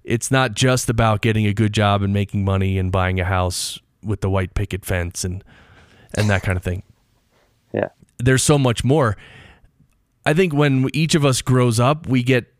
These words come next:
Speaker 1: really, it, you could call it brainwashing. We get brainwashed into a certain paradigm. This is,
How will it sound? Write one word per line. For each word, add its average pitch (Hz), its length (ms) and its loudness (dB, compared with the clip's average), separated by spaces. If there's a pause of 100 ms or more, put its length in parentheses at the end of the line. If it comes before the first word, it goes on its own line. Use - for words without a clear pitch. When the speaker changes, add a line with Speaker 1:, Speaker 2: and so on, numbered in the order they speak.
(640)
Speaker 1:
really, 165 540 2
it, 127 240 -2 (140)
you 143 100 -6
could 262 180 0
call 147 180 4
it 104 80 -4
brainwashing. 107 640 0
We 131 100 0
get 147 180 2
brainwashed 139 580 2
into 117 300 -2 (120)
a 113 100 -2
certain 101 280 -2
paradigm. 104 640 -2 (100)
This 135 200 0
is, 160 160 -2